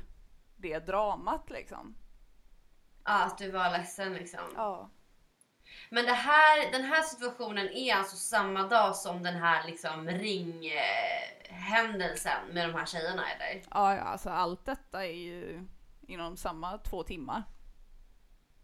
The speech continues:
Speaker 2: Men gud! Men alltså, m-, det som ekar liksom så här frågor i mitt huvud är ju så här. För det första tänker jag så här,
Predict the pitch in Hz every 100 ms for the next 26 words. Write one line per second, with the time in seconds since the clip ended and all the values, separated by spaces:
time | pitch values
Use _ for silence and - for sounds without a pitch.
0 | - - - - 180 190 214 214 - 262
1 | 277 294 294 294 285 226 175 180 160 123
2 | 180 175 - _ - - - - 247 294
3 | 285 285 302 285 - 269 247 262 294 285
4 | 285 - 285 285 - 311 277 240 226 214
5 | - - 202 - - 226 196 196 196 196
6 | 269 - 185 170 160 160 - 196 190 185
7 | - 120 - 160 - _ _ _ _ _
8 | _ 247 247 254 302 - 330 320 220 202
9 | 175 170 - 135 165 190